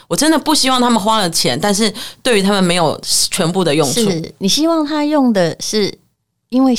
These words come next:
Speaker 2: 他喜欢你的保养品，
Speaker 1: 嗯。
Speaker 2: 而且对他有用，
Speaker 1: 对。
Speaker 2: 而不是只是一个粉丝对于偶像的捐献，对不对？
Speaker 1: 对，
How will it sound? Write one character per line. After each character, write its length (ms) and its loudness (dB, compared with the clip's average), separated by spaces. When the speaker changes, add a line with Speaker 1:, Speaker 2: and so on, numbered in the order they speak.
Speaker 2:
他 140 -2
喜 240 -6
欢 240 0
你 100 0
的 140 -4
保 240 -4
养 240 -6
品， 160 -6
Speaker 1:
嗯。 100 2
Speaker 2:
而 60 2
且 160 -2
对 180 0
他 200 -4
有 180 -6
用， 180 0
Speaker 1:
对。 120 0
Speaker 2:
而 120 4
不 120 0
是 160 0
只 160 -4
是 280 -2
一 160 -4
个 280 2
粉 300 -2
丝 400 -4
对 200 2
于 120 0
偶 220 -2
像 260 -2
的 120 0
捐 400 0
献， 500 0
对 100 0
不 80 2
对？ 80 4
Speaker 1:
对， 360 0